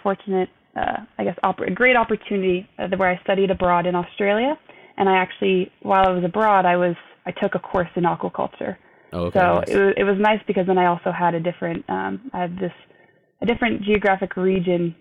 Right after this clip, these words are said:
Speaker 1: uh, perspective on how they're producing, um, uh, how their aquaculture industry, you know, compared to, I guess, the United States. So, um, that's where, you know, I,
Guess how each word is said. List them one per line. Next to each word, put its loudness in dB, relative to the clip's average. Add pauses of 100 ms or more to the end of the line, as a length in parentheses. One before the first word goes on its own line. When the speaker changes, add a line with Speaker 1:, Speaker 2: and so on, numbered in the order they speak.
(240)
Speaker 1:
uh, -2 (140)
perspective -4 (300)
on 0
how -2
they're -4
producing, -6 (500)
um, -4 (180)
uh, -6 (360)
how 2
their 4
aquaculture -2
industry, -4
you -4
know, -10
compared -6
to, -6
I -2
guess, -4 (120)
the -6
United -6
States. -8 (100)
So, 0 (640)
um, 2 (340)
that's 0 (100)
where, 2 (220)
you 0
know, 4
I, 4